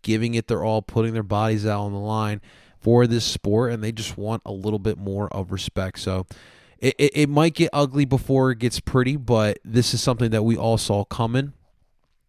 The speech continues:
And w-, we're gonna have to see how these guys can compromise, and that's really the key here. Both sides really just need to find a way to compromise. Um, and it's funny 'cause in my lifetime, I,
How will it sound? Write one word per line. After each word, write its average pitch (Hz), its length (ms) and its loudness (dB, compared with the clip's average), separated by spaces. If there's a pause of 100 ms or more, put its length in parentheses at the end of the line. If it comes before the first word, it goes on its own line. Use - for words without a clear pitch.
(120)
And 110 160 -2
w-, 107 200 -4
we're 113 200 4
gonna 131 120 4
have 127 100 2
to 117 80 -4
see 120 320 0 (200)
how 120 440 2 (360)
these 117 160 2
guys 110 320 0
can 110 100 -10
compromise, 95 640 -4
and 101 60 -2
that's 104 140 -4
really 104 300 4
the 101 100 -2
key 104 280 -4
here. 98 280 0 (360)
Both 110 340 6
sides 113 560 -2 (160)
really 101 640 2 (140)
just 95 260 -2
need 95 300 -6
to 107 80 -4
find 104 320 -2
a 90 40 -4
way 95 360 -4 (380)
to 110 100 -4
compromise. 90 640 -2 (380)
Um, 95 360 0
and 127 120 2
it's 135 100 4
funny 160 220 4
'cause 120 140 2
in 120 80 2
my 127 120 0
lifetime, 127 720 0
I, 120 100 -4